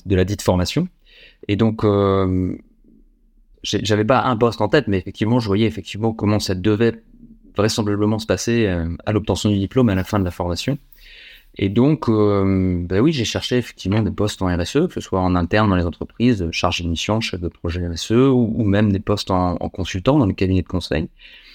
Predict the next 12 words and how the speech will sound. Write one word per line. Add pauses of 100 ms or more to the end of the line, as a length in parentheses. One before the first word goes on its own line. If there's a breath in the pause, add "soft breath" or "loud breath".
(400 loud breath)
Et
c'est
vrai
que
le,
j'ai,
j'ai
pas
forcément
eu
de,
de,